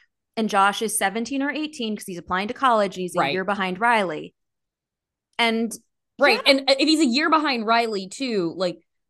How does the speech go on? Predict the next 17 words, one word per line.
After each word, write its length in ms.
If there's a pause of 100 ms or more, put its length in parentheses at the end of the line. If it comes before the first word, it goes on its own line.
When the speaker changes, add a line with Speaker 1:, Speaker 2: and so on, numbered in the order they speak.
(140)
Speaker 2:
r-, 140
a 80
woman, 340 (220)
Riley's 520
maybe 520
nineteen. 720
Riley's 440
a 60
child. 680
All 280
three 260
of 80
these 160
people 220
are 80 (100)
fucking 380
children. 640